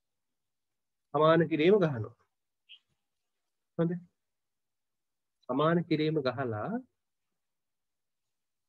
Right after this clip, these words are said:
මම මේ සෙල් එක උඩ ක්ලික් කරනවා. හොඳයි. මේ උඩම තියෙන සෙල් එක උඩ ක්ලික් කරනවා. එතකොට මෙයා ගත්තා මේ සෙල් එකේ ඇඩ්‍රස් එක නේ. එෆ් ෆයිව් කියලා ගත්තා.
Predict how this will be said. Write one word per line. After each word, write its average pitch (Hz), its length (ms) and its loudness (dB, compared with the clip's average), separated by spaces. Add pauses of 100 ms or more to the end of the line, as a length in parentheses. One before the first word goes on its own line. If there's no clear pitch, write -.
(100)
මම 156 240 0
මේ 196 260 4 (1400)
සෙල් 208 260 4
එක 196 140 4
උඩ 220 180 8
ක්ලික් 214 240 2
කරනවා. 113 380 -2 (1040)
හොඳයි. 190 180 -8 (720)
මේ 170 160 4
උඩම 170 340 2
තියෙන 196 280 4
සෙල් 170 300 4
එක 175 120 2
උඩ 208 160 6
ක්ලික් 202 240 2
කරනවා. 110 380 -4 (1300)
එතකොට 196 300 0
මෙයා 220 180 4
ගත්තා 190 320 4
මේ 233 180 4
සෙල් 202 160 4
එකේ 208 200 6
ඇඩ්‍රස් 175 320 2
එක 127 140 -4
නේ. 190 180 0 (240)
එෆ් 180 260 2
ෆයිව් 180 260 4
කියලා 196 240 2
ගත්තා. - 320 -4